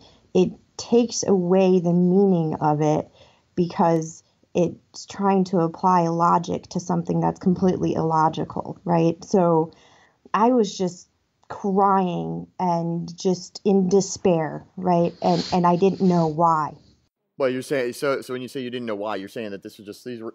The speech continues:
Speaker 2: moments where you're, you emotionally just kinda lost control but had no, no cause or effect for it?
Speaker 1: Yeah.
Speaker 2: Okay.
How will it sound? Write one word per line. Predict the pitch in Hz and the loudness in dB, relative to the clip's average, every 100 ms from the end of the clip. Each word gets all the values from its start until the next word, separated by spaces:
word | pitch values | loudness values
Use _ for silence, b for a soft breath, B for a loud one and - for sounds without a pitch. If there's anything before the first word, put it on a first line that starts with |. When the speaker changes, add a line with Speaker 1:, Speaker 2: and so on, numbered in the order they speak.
| 123 | -6
Speaker 2:
moments | 127 123 117 120 | -4 -4 -8 -6
where | 113 104 | -4 -4
you're, | 98 104 104 87 _ _ | -6 -10 -10 -12 _ _
you | 113 | -12
emotionally | 110 117 123 127 120 | -6 -4 -4 -8 -8
just | 113 107 - _ _ _ _ | -8 -8 -14 _ _ _ _
kinda | 127 110 | -8 -6
lost | 113 120 | -4 -6
control | 120 101 117 110 | -8 -10 -8 -8
but | 104 | -8
had | 107 101 | -8 -8
no, | 107 107 107 | -8 -8 -8
no | 107 104 104 | -10 -10 -10
cause | - 110 104 104 | -10 -8 -8 -10
or | 104 | -14
effect | 98 107 101 | -14 -14 -16
for | 120 117 | -18 -20
it? | - _ _ _ _ _ - | -20 _ _ _ _ _ -2
Speaker 1:
Yeah. | 196 233 240 - - | 0 2 0 -10 -18
Speaker 2:
Okay. | 87 131 | -14 -14